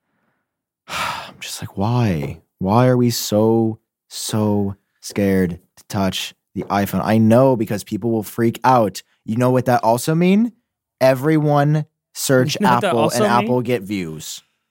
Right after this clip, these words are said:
Speaker 2: Yes.
Speaker 1: So if Apple wants people to talk about them, just switch it and there'll be people tweeting like crazy.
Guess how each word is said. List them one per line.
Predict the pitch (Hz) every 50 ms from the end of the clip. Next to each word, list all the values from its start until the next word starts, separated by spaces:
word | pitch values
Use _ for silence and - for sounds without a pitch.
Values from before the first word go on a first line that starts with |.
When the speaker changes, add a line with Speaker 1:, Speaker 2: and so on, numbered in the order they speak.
| _ _ _ _ _ _ _ _ _ _ _ _ _ _ _ _ _ -
Speaker 2:
Yes. | 147 135 120 107 - - - - -
Speaker 1:
So | - 113
if | 110 98
Apple | 104 104 107 - 135 143
wants | 151 151 -
people | 165 147 156 160
to | 143
talk | 180 175 147
about | 135 107 90
them, | 104 101 98
just | 104 98 -
switch | - - 127 123 -
it | - -
and | - 87
there'll | 90 85
be | 95 90
people | - 95 95 - 110 -
tweeting | - - 113 - 117 120
like | 120 120 123
crazy. | - - 120 113 104 95 - - -